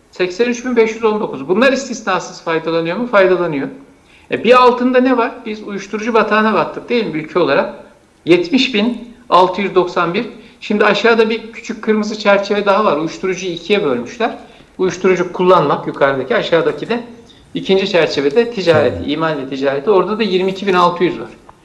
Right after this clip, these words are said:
Speaker 1: Şimdi ben bakın burada onun üzerinde suç türü var. Bu
Speaker 2: Evet.
Speaker 1: suç türlerini tek tek hesap ettim.
Speaker 2: Ne kadar yaptı
Speaker 1: Sizin
Speaker 2: hocam?
Speaker 1: yayınınızdan önce. Ee, ba-, bu altı yüz doksan yedi bin dört yüz seksen dokuz suç var ya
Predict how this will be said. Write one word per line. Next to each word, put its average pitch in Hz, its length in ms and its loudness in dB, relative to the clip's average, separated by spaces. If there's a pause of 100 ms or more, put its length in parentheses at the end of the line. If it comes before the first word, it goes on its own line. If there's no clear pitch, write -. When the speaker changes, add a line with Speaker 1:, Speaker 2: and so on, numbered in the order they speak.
(460)
Speaker 1:
Şimdi 247 320 6
ben 247 220 6
bakın 240 340 2
burada 233 500 -2 (640)
onun 262 280 4
üzerinde 214 380 0
suç - 320 -10
türü 160 160 -6
var. - 160 -8 (1120)
Bu 202 100 2
Speaker 2:
Evet. 240 40 -2
Speaker 1:
suç 277 280 -6
türlerini 214 560 -2 (380)
tek 262 220 0
tek 208 440 -2
hesap 196 380 2
ettim. - 300 -6 (240)
Speaker 2:
Ne 131 120 2
kadar 147 220 2
yaptı 113 240 0
Speaker 1:
Sizin 110 140 -2
Speaker 2:
hocam? 185 120 -4
Speaker 1:
yayınınızdan 170 640 0
önce. 120 200 -6 (840)
Ee, 180 360 2
ba-, - 200 2
bu 254 140 0
altı 240 280 6
yüz 254 140 0
doksan 247 380 2
yedi 254 240 -2
bin 208 200 -4
dört 240 280 4
yüz - 140 -14
seksen 214 400 -2
dokuz - 420 -6 (320)
suç 262 320 0
var 262 220 4
ya - 140 -4